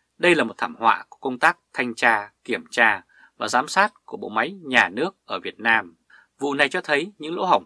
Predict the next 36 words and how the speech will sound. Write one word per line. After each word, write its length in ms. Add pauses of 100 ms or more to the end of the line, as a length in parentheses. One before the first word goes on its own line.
(160)
vô 360
cùng 180
lớn, 360 (460)
đồng 220
thời 260 (160)
bộc 240
lộ 200
ra 240
những 140
yếu 140
kém 300 (160)
trầm 300
trọng 200 (420)
của 100
bộ 140
máy 260 (160)
nhà 240
nước. 280 (500)
Một 120
con 180
voi 300 (100)
to 180
đùng 280 (140)
đã 140
trôi 160
lọt 100 (120)
qua 160
một 120
lỗ 260
kim 260 (140)
nhỏ 320
xíu 380 (460)
của 140
cả 240
hệ 160
thống 240